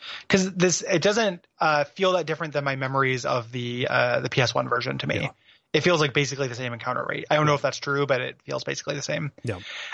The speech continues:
Speaker 1: Um, the version we're doing has extra content and extra jobs. I'm not gonna do the bonus dungeons,
Speaker 2: Yeah.
Speaker 1: uh, the bonus bosses in this probably,
Speaker 2: Mm-hmm.
Speaker 1: um, just to be fair,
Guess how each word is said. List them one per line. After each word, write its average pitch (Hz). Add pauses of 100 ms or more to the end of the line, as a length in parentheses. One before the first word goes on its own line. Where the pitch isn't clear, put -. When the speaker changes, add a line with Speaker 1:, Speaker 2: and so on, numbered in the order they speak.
(100)
Speaker 1:
Um, 147
the 165
version 190
we're 170
doing 165
has 147
extra -
content 151
and 160
extra 139
jobs. 139 (100)
I'm 156
not 131
gonna 135
do 135
the 127
bonus 135
dungeons, 143 (400)
Speaker 2:
Yeah. -
Speaker 1:
uh, 135
the 127
bonus 131
bosses 123
in 131
this 123
probably, 131 (160)
Speaker 2:
Mm-hmm. 143
Speaker 1:
um, 127
just 123
to 131
be 123
fair, 131